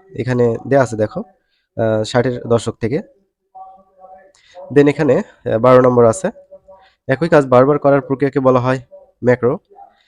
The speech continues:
তেরো, তেরো এর উত্তর হচ্ছে গ নম্বর, ট্রাবল শুটিং। চোদ্দ, এটার উত্তর হচ্ছে খ। সাত, পনেরো, এটার উত্তর হচ্ছে পারদর্শিতা।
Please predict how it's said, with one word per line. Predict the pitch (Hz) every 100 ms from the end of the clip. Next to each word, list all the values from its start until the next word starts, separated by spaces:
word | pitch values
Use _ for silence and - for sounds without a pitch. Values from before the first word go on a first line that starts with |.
| _ _
তেরো, | 139 123 196 - _ -
তেরো | 123 127
এর | 123
উত্তর | 117 123
হচ্ছে | 117 - 117
গ |
নম্বর, | 113 113 123 214 _ _
ট্রাবল | - 117 120
শুটিং। | - 120 175 - _ _ _ -
চোদ্দ, | 127 110
এটার | 160 127 120
উত্তর | 117 117
হচ্ছে | 113 - 113 117 _ - - -
খ। | 117 165
সাত, | - 117 - - - _ _ _ _
পনেরো, | 131 117 139
এটার | 123 117
উত্তর | 110 117
হচ্ছে | 117 120
পারদর্শিতা। | - 117 127 117 113 135